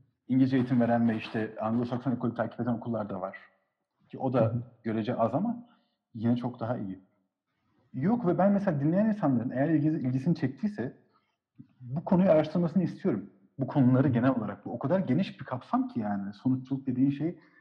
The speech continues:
Speaker 1: ahlak felsefesinde şu anki en görünür hali zaten. Yani, e, Türkiye'de sadece Kantçılık var.
Speaker 2: Hı hı.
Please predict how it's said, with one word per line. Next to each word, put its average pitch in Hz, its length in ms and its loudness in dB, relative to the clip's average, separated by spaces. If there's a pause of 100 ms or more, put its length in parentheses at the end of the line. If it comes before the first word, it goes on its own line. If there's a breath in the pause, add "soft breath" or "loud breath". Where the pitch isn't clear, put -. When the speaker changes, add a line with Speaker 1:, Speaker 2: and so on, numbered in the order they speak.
(180 soft breath)
Speaker 1:
ahlak 139 320 -2
felsefesinde 156 540 -2
şu 185 160 -6
anki 160 320 -2
en 156 180 -2
görünür 131 260 0
hali 143 320 0
zaten. 101 340 -6 (440 soft breath)
Yani, 117 300 2 (760 soft breath)
e, 101 280 -2 (880)
Türkiye'de 220 360 0
sadece 143 300 2
Kantçılık 143 460 -2
var. - 220 -14 (800)
Speaker 2:
Hı 131 60 4
hı. 117 160 2